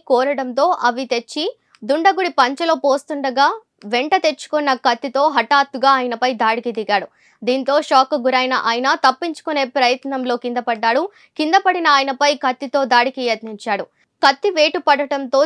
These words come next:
చేతి కండరం వేలాడుతూ తలకు తీవ్ర గాయమై రక్తం ఓడుతున్న శేషగిరిరావు కుటుంబ సభ్యులు వెంటనే తుని ప్రభుత్వ ఆసుపత్రికి తరలించారు. అక్కడ ప్రథమ చికిత్స అనంతరం కాకినాడ ప్రభుత్వ ఆసుపత్రికి తరలించారు. ఆసుపత్రిలో ఆయనను టీడీపీ మాజీ మంత్రులు యనమల రామకృష్ణుడు,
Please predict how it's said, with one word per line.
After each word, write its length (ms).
చేతి 340
కండరం 520
వేలాడుతూ 560
తలకు 380
తీవ్ర 400
గాయమై 500
రక్తం 420
ఓడుతున్న 420
శేషగిరిరావు 920
కుటుంబ 400
సభ్యులు 400
వెంటనే 460
తుని 280
ప్రభుత్వ 480
ఆసుపత్రికి 580
తరలించారు. 680
అక్కడ 300
ప్రథమ 420
చికిత్స 440
అనంతరం 500
కాకినాడ 520
ప్రభుత్వ 460
ఆసుపత్రికి 580
తరలించారు. 600
ఆసుపత్రిలో 680
ఆయనను 380
టీడీపీ 480
మాజీ 360
మంత్రులు 480
యనమల 420
రామకృష్ణుడు, 760